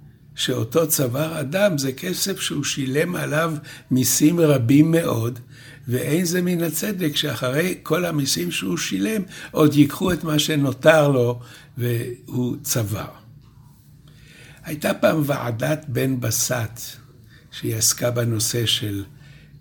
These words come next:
צוואות וירושות, והיא המליצה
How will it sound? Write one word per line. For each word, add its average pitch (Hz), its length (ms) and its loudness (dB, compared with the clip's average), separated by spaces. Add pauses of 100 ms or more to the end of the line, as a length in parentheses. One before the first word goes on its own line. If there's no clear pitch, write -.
(180)
צוואות 120 760 -2
וירושות, 104 800 -4
והיא 139 400 0
המליצה 127 720 -2